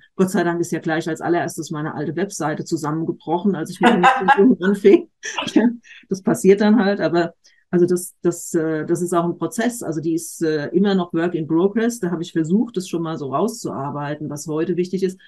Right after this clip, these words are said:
Speaker 1: Aber ich merke, das entwickelt sich immer weiter und komme da auch nicht zu einem, zu einem Abschluss. Einige Punkte habe ich schon machen können, aber nicht alle. Und, ähm, auch das, dass das so sein darf, dass die Dinge sich immer weiterentwickeln,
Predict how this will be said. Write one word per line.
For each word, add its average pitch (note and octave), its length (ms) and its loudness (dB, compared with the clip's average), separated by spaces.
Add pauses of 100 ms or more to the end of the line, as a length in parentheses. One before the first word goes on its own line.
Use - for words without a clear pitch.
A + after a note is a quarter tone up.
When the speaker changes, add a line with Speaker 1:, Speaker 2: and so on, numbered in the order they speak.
(140)
Speaker 1:
Aber D#3+ 140 0
ich E3+ 140 0
merke, E3 280 -2
das F3+ 160 -2
entwickelt E3+ 380 -2
sich F3 180 -2
immer F3 300 -2
weiter F3+ 400 -6
und E3 240 -8
komme F3 260 0
da D#3+ 220 -2
auch D3 160 -8 (100)
nicht F#3+ 240 -2
zu - 80 -2
einem, D#3+ 320 -4 (480)
zu - 140 -2
einem F3 100 2
Abschluss. E3 640 -2
Einige E3+ 400 0
Punkte G3 340 2
habe E3+ 120 -2
ich E3+ 80 -6
schon E3 160 -4
machen F#3 260 2
können, F#3 240 0
aber D3+ 200 -4
nicht E3+ 340 -6
alle. D3+ 400 -2 (420)
Und, E3 520 -2
ähm, D3+ 560 -4
auch E3+ 160 -6
das, G3 240 -2
dass F3 180 -4
das F3 160 -2
so E3+ 160 4
sein G#3+ 540 -2
darf, D#3 360 -6
dass E3+ 160 -6
die E3 140 -2
Dinge F3+ 240 2
sich E3+ 280 -4
immer F#3 360 0
weiterentwickeln, C#3+ 1000 -8